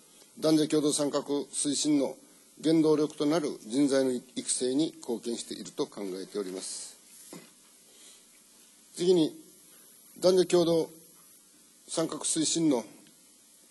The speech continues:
機能強化と充実によって、男女が対-、対等なパートナーとして、お互いにその人権を尊重し合い、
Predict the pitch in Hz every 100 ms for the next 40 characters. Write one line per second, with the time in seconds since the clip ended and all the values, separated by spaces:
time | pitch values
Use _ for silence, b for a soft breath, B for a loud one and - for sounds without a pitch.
0 | _ _ - - 156 165 151 160 143 -
1 | 123 - - 180 151 - 147 160 160 -
2 | 117 - - _ _ B B B B 104
3 | 165 175 165 160 156 - - - - 156
4 | 156 180 160 147 147 139 147 147 127 120
5 | - 95 - - 117 160 175 165 135 151
6 | 139 139 131 143 131 147 143 123 117 139
7 | 95